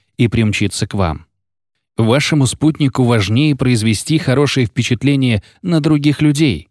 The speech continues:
а не на вас. Вам странно видеть, как любимые ваших друзей предупредительны к ним. Вы чаще всех терпите обиды и оскорбления от любимого человека.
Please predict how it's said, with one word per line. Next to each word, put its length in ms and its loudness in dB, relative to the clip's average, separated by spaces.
а 160 0
не 100 0
на 160 2
вас. 360 -2
Вам 360 2
странно 460 0
видеть, 400 0
как 240 -2
любимые 520 2
ваших 400 -2
друзей 680 0
предупредительны 840 0
к 100 -14
ним. 320 -6
Вы 260 2
чаще 420 0
всех 380 -2
терпите 500 -2
обиды 320 0
и 40 2
оскорбления 840 0
от 180 -2
любимого 460 0
человека. 720 -4